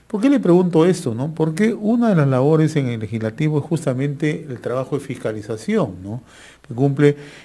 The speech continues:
el Congreso. Y uno de los grandes problemas que tenemos en el país es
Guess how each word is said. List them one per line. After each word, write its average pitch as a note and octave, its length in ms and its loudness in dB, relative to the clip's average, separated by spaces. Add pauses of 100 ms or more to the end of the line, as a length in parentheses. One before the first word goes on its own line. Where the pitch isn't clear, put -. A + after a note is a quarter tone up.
(120)
el C#3+ 100 2
Congreso. C3 480 0
Y F3 140 2
uno C#4 160 2
de A#3 60 2
los E3 80 2
grandes G3+ 300 0
problemas C#3+ 680 0 (400)
que F3+ 200 6
tenemos C#3+ 440 0
en B2+ 80 -2
el A#2 100 -4
país D3+ 400 2
es F3 300 0